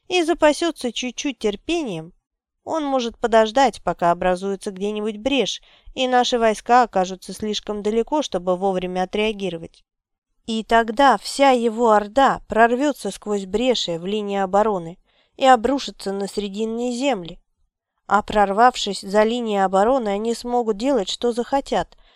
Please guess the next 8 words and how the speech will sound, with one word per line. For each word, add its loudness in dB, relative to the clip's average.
а 4
нам 2
останется -2
лишь -4
безуспешно -4
гоняться -2
за -4
ними. -12